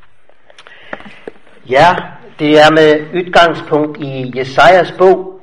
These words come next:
vi, øh, har det her emne for os.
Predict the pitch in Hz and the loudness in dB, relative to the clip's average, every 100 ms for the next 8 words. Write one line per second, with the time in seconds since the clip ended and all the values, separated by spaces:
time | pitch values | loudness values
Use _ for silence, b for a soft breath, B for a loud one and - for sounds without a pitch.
0 | - - 131 127 127 120 113 131 135 147 | -20 -18 -12 -4 0 0 2 -2 0 -6
1 | 135 139 131 101 - 139 151 165 - 160 | -2 0 0 -2 -6 -4 -2 -2 2 4
2 | 165 120 - - | 4 0 -10 -20